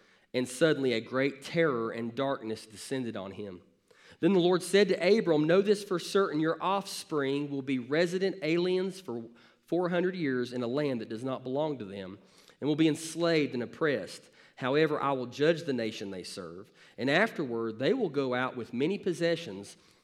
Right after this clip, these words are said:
but you will go to your ancestors in peace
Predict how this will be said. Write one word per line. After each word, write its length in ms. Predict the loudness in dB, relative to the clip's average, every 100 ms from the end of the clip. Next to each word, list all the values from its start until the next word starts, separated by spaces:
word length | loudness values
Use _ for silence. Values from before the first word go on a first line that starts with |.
| -10
but 240 | -10 -4
you 240 | -2 -2 -2
will 120 | -4
go 280 | -2 -2 -2
to 160 | -6
your 120 | -6
ancestors 680 | -2 -2 -4 -6 -8 -10 -12
in 120 | -10
peace 520 | -6 -4 -4 -8 -14